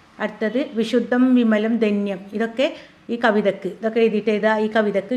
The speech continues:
ശബ്ദഭംഗിയും താളഭംഗിയും നൽകുന്നു. ലാസ്റ്റ് നിങ്ങൾക്ക് ഈ കവിതയെക്കുറിച്ചുള്ള അഭിപ്രായം എഴുതുക. രണ്ട് വരി മതി ട്ടോ. ഇതൊരു ബ്രാക്കറ്റിലാ,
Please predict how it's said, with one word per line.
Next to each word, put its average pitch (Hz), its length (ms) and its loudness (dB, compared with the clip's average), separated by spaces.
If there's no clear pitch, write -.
ശബ്ദഭംഗിയും 226 760 0
താളഭംഗിയും 226 720 4
നൽകുന്നു. 180 380 0
ലാസ്റ്റ് 196 360 -4
നിങ്ങൾക്ക് 202 360 -4
ഈ 240 100 -8
കവിതയെക്കുറിച്ചുള്ള 190 680 -2
അഭിപ്രായം 175 500 -6
എഴുതുക. 151 200 -10
രണ്ട് 226 260 0
വരി 170 220 0
മതി - 160 -14
ട്ടോ. 156 60 -16
ഇതൊരു 214 220 2
ബ്രാക്കറ്റിലാ, 185 440 -4